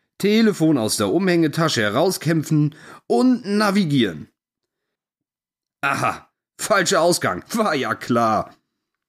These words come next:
Zwei Stunden Freizeit klingen erstmal viel, sind aber eindeutig zu wenig, um sie mit planlosen Umherirren zu vertrödeln. Glücklicherweise scheine ich wieder einigermaßen in der Spur zu sein. Ja, ganz genau. Da ist die Ampel.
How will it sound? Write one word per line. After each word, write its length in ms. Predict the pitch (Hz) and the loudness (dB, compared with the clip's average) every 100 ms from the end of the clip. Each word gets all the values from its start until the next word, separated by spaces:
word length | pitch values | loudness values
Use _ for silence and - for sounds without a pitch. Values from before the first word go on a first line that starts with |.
| _ _ _ _ _ _ _ _ - | _ _ _ _ _ _ _ _ -8
Zwei 300 | - 92 139 | -2 0 0
Stunden 260 | - 175 | 0 -2
Freizeit 540 | - - 135 156 165 147 | -4 -2 -2 0 -2 0
klingen 280 | 135 180 | 0 0
erstmal 360 | 151 127 147 143 | -2 -4 -2 -2
viel, 400 | - 127 85 - _ _ - | -2 -4 -4 -8 _ _ -4
sind 300 | 104 208 233 | 0 2 0
aber 240 | 131 127 | -2 -4
eindeutig 500 | - 208 214 147 143 | 0 2 4 2 0
zu 200 | - 123 | -2 0
wenig, 380 | 131 202 143 139 - - - | 0 2 0 -2 -12 -14 0
um 180 | 190 | 2
sie 100 | 202 | 4
mit 200 | 202 147 | 2 0
planlosen 680 | - 127 180 226 202 180 196 | -4 -4 0 2 2 2 0
Umherirren 840 | - 139 110 185 - 170 127 139 175 - | 0 0 2 0 2 0 2 0 -2 -8
zu 160 | - 170 | -4 0
vertrödeln. 720 | 233 214 - 220 123 76 - _ _ _ _ _ _ _ _ _ _ _ _ _ _ _ _ | 0 0 2 2 0 -6 -12 _ _ _ _ _ _ _ _ _ _ _ _ _ _ _ _
Glücklicherweise 720 | - 160 233 160 117 104 165 | -4 0 2 0 0 0 0
scheine 320 | 185 143 170 196 | 0 0 2 0
ich 140 | 127 | 0
wieder 160 | 170 143 | 0 0
einigermaßen 640 | 131 160 131 117 139 151 | 0 2 2 0 0 2
in 100 | 147 | 2
der 80 | 143 | 2
Spur 320 | - 156 135 | 0 0 -2
zu 140 | - | -2
sein. 320 | 82 76 - - _ | -8 -8 -10 -16 _
Ja, 200 | - 185 | -6 -4
ganz 200 | 131 127 | -2 -2
genau. 300 | - 208 123 - - - | -2 -2 -2 -8 -16 -4
Da 180 | 349 | -2
ist 220 | 269 233 247 | 0 0 0
die 100 | 262 | 0
Ampel. 360 | 311 139 95 | 0 -2 -4